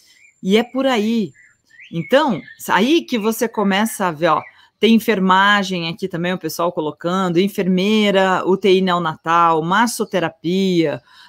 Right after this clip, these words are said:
dentista, dentista, enfermagem, pra gente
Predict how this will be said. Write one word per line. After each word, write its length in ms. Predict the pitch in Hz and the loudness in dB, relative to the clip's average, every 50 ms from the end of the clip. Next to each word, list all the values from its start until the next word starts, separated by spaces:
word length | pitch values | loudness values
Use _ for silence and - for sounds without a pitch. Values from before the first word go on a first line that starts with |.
| _ - | _ -4
dentista, 1040 | 175 254 254 226 - - - - 160 175 202 214 202 185 165 139 - - - 160 | -2 2 2 2 0 -2 -8 -6 -4 -2 0 0 0 0 -2 -4 -6 -8 -8 -4
dentista, 800 | 156 196 226 220 220 - - 175 202 214 214 190 170 - - 175 | -2 0 0 0 0 -2 -4 -2 -2 -2 -2 -2 -4 -4 -6 -8
enfermagem, 720 | 170 - - 220 208 185 175 180 196 202 202 202 190 180 - - - - - - - | -8 -4 -4 -2 -2 0 0 0 0 0 0 -2 -4 -6 -8 -10 -18 -20 -20 -18 -8
pra 120 | - 214 220 | -4 -2 0
gente 280 | 233 302 302 - 254 | 0 -2 -2 -2 -4